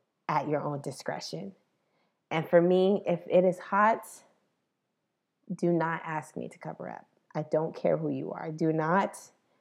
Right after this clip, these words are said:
you don't know the way my sweat glands are s-, are set up, okay? Another thing, and this will be the last thing. I don't know if I'm the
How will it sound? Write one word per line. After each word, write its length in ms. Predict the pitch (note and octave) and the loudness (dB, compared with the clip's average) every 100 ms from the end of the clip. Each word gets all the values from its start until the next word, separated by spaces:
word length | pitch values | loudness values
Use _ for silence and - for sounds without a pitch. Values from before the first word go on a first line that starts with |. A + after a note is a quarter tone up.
| _ _ _ | _ _ _
you 420 | F#3 F#3+ - G#3 A#3+ | 2 2 2 4 6
don't 180 | C#4+ | 6
know 120 | A3 G#3 | 4 4
the 60 | |
way 160 | F3+ D#3+ | 4 2
my 140 | E3 | -4
sweat 340 | D#3 - C3 - | -6 -2 -2 -2
glands 300 | C#3+ D#3+ - | -6 -6 -8
are 40 | |
s-, 160 | - - - - | -10 -14 -18 -6
are 120 | D#3 | -6
set 220 | - D3 | -2 -4
up, 240 | C#3+ - - | -4 -8 -4
okay? 460 | D#3 F#3+ F3 F3+ F3+ - - _ - | -2 4 6 6 2 -8 -20 _ -2
Another 340 | F3+ F3 D#3+ | 2 4 2
thing, 300 | D3+ C#3 C#3+ - | 0 -4 -6 2
and 160 | G3 | 4
this 160 | A3+ A3+ | 4 4
will 100 | F3+ | 4
be 100 | E3 | 4
the 160 | D3 | 4
last 360 | C#3 D3 C3+ - | 0 -2 -6 -10
thing. 220 | C#3+ D#3 - _ _ _ - | -12 -12 -20 _ _ _ 4
I 100 | C#4+ | 6
don't 140 | D#4 | 6
know 160 | B3 A3+ | 4 2
if 80 | - | 2
I'm 240 | F3+ F#3+ | 2 2
the 140 | E3 | 2